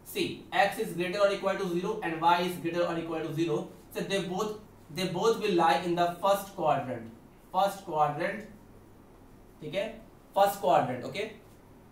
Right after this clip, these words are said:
They both will lie in the first quadrant. Whenever you will see x is greater or equal to zero, y is greater or equal to zero. So the solution of these two region will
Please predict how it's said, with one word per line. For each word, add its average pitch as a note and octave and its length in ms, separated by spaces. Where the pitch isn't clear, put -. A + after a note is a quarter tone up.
They D#3 140
both F3+ 260
will F#3 140
lie E3 180
in E3+ 100
the F3+ 120
first - 260
quadrant. D3 280
Whenever F#3+ 320
you A3 120
will G#3 120
see A3 220
x G#3 280
is G#3+ 100
greater E3+ 260
or F#3+ 120
equal F#3 240
to F3+ 120
zero, F#3+ 340
y E3 220
is F#3 180
greater E3+ 220
or E3 140
equal D#3 220
to C#3 100
zero. C#3 300
So F3+ 520
the D#3+ 120
solution F3+ 340
of G#3 200
these G#3 240
two G3 100
region F3+ 300
will F#3 200